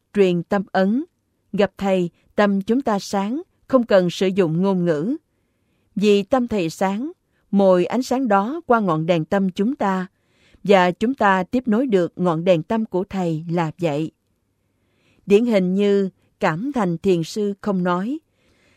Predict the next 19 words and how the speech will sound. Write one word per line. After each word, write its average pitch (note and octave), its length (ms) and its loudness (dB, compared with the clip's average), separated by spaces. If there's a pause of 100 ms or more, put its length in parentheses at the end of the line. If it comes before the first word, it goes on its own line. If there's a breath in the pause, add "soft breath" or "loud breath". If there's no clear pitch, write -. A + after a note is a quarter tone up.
(160)
hay A3 280 2
có A3 180 0
nói A3 420 0 (300)
cũng G3+ 300 2
chỉ A3 160 -2
sử G3+ 160 0
dụng F#3 460 0
ngôn G3+ 240 2
ngữ F3 240 2 (100)
vô G3+ 180 0
nghĩa, F3+ 420 -4 (600)
trong B3+ 160 4
khi A#3 220 0
chúng A3 260 -2
ta F#3+ 380 -2 (120)
thường F#3 280 2
kẹt E3 340 0
ngôn G3 300 0
ngữ E3 220 0